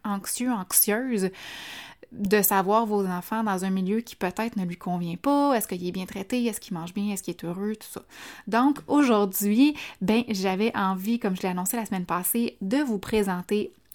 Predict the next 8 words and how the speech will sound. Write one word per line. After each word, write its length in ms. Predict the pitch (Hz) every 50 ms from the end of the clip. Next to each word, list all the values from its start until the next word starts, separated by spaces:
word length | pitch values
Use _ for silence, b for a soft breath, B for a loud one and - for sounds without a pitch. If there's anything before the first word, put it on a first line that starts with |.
| - -
une 160 | 247 269 262
liste 460 | 233 220 208 214 226 220 - - - - - B B B B B B B
de 320 | B 208 202 254 269 269 254 - _ -
questions, 840 | - 226 202 - - - - - - 208 190 185 190 196 202 208 202
une 140 | 190 185 196
liste 220 | 226 302 294 -
de 140 | 202 185 185
choses 480 | - - - 214 220 226 233 226 208